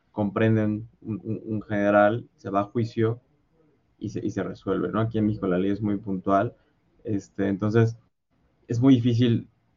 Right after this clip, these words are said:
este, estar actualizando todo a la par del, de, de, del desarrollo tecnológico y del desarrollo social. Entonces creo que fundamentalmente sí es un problema de cómo está hecha la legislación en México y, y, y también del acceso a la justicia, ¿no? O sea,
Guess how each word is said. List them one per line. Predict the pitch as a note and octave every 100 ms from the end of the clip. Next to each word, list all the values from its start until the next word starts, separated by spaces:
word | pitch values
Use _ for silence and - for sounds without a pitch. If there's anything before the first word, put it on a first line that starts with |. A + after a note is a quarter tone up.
| _ _ -
este, | - G#2 - G2+
estar | - A2
actualizando | A2 F#2+ F2+ F2+ F2 G2+ F#2+
todo | G2+ G2+ G2+
a |
la | F#2 F2
par | F#2 F#2
del, | F#2+ F#2
de, | D2 -
de, | G2 F#2
del | - F#2 F2+
desarrollo | F2+ - G2 F#2+
tecnológico | - F2+ E2+ F2 G2+ F#2+
y | F#2
del | F2+
desarrollo | - F#2 F2+
social. | F2 - G2+ G#2+ A2+ _ _ - - -
Entonces | - C3 A#2+
creo | B2+
que | B2 A#2+ -
fundamentalmente | - A2 G2+ G2+ A2 A2+ A2 A2
sí | G#2+
es | A2
un | A#2 A2
problema | G2 G2+ G#2 F#2+
de | F#2
cómo | F#2+ F#2
está | F#2 F#2+
hecha | -
la | F#2+
legislación | F2+ - A2+ - - F#2+
en | F#2
México | F2+ - _ - - _ _ _ _ _ _ _
y, | G2+ G2+ G#2
y, | G2+
y | G#2+
también | F#2+ G#2 G#2+
del | A2 G2
acceso | F#2+ G#2+ G#2
a | F#2+
la | F2+
justicia, | F2+ - - F#2 E2 E2+
¿no? | G2+ B2
O |
sea, | G2+ G#2 F#2+